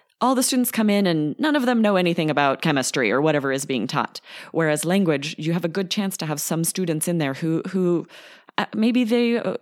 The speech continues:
were gr-, raised in a bilingual household and they speak very well, or at least have, you know, s-, learned a little bit here and there, and you can have some vastly different levels.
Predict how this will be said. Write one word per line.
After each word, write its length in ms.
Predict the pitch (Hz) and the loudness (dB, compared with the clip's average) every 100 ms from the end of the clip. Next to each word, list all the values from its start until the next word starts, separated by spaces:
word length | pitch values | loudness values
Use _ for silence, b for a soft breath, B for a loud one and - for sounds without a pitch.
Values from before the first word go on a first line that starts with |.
| - | -6
were 160 | - 190 | -2 -2
gr-, 180 | 180 - | -2 -2
raised 300 | 175 180 180 | 2 2 4
in 120 | 196 | 2
a 40 | |
bilingual 460 | 180 190 196 208 202 | 4 4 4 4 4
household 540 | 185 180 - 302 180 - | 4 0 2 2 2 0
and 160 | 175 | 2
they 80 | 165 | 2
speak 340 | 160 - 180 170 | 0 0 -2 0
very 260 | 165 170 | 2 4
well, 320 | 165 151 254 147 | 4 2 2 2
or 100 | 135 | 0
at 120 | - | 0
least 320 | 156 285 - | 0 0 0
have, 220 | 175 139 - B B B | -2 -4 -8 B B B
you 120 | - 165 | -4 0
know, 300 | 151 147 147 - | 2 0 -2 -8
s-, 200 | 214 - | -16 -10
learned 320 | 170 175 185 165 | -2 2 4 2
a 40 | |
little 200 | 160 175 | 2 2
bit 220 | 185 180 | 2 0
here 200 | 170 175 | 0 0
and 140 | 147 143 | 2 2
there, 320 | 143 170 170 | 2 2 2
and 300 | 131 113 113 | 0 -2 -6
you 300 | - 143 139 | -6 -2 -2
can 220 | - - 135 | -4 -6 -4
have 320 | 131 123 - | -2 -4 -4
some 420 | - 123 117 - - | -6 -4 -4 -6 -10
vastly 560 | 143 143 156 - - 131 | -6 0 0 0 -2 -2
different 340 | 123 131 117 | -2 -4 -4
levels. 420 | 120 - - - | -4 -4 -6 -8